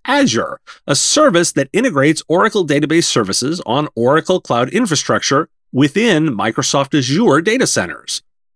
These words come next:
The partnership will make Microsoft Azure the only other cloud provider to run Oracle's database services. The service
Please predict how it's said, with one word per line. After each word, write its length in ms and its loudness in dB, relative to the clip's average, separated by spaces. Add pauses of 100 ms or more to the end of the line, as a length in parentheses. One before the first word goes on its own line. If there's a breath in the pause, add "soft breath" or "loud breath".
(120)
The 80 -2
partnership 480 0
will 80 2
make 200 2
Microsoft 520 -2
Azure 280 2
the 220 2
only 400 0
other 280 0
cloud 360 -2
provider 420 0
to 120 -2
run 400 0
Oracle's 520 -2
database 420 -4
services. 720 -2 (560)
The 80 0
service 640 0